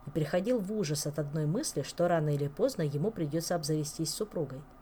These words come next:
А все, кому не лень, считали своим долгом напоминать королю о том, что династии необходим наследник.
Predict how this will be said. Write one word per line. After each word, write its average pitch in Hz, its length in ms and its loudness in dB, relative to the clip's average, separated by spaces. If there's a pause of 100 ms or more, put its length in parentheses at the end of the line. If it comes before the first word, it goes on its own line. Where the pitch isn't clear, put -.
(960)
А 175 80 2
все, - 220 4
кому 202 260 2
не 220 140 4
лень, 339 220 0
считали 202 420 0
своим 202 320 2
долгом 208 340 2
напоминать 220 600 0
королю 147 400 0
о 160 100 -4
том, 311 240 0
что - 180 -6
династии 147 540 -2
необходим 156 560 0
наследник. 131 640 -4